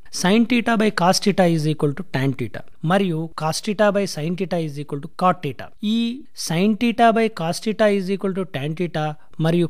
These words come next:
cos theta by sin theta is equal to cot theta అనే రిలేషన్‌షిప్స్ మనకి ఎప్పుడైతే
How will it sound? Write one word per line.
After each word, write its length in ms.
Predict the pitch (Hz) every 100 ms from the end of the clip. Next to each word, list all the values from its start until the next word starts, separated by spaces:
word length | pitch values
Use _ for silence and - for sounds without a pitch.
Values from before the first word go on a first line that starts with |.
| -
cos 220 | 147 160 -
theta 240 | 202 214 196
by 100 | 202 208 - - - -
sin 200 | 170 208 202
theta 240 | 185 190 175
is 120 | 156 165
equal 200 | 160 156
to 80 | 147 -
cot 180 | 139 151 165
theta 280 | 151 139 139 - _ - 170
అనే 160 | 185 175
రిలేషన్‌షిప్స్ 840 | 127 143 196 - 220 - 202 - 185
మనకి 240 | 170 160 135
ఎప్పుడైతే 380 | 123 165 170